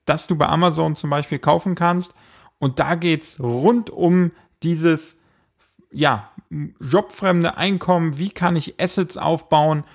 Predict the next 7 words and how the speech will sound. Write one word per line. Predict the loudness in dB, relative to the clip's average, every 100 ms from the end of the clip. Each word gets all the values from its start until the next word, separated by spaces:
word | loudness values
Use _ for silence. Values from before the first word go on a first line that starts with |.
| -20 _
um | 2 4 4 0 -8 _
mein | 0 0 2 0
Hamsterrad | -2 -2 0 0 0 -2
irgendwann | 0 0 2 0 0 -2
und | -6 -4
schnellstmöglich | -2 -2 -2 -4 -2 -4 -4
vielleicht | -4 -2 -2 -4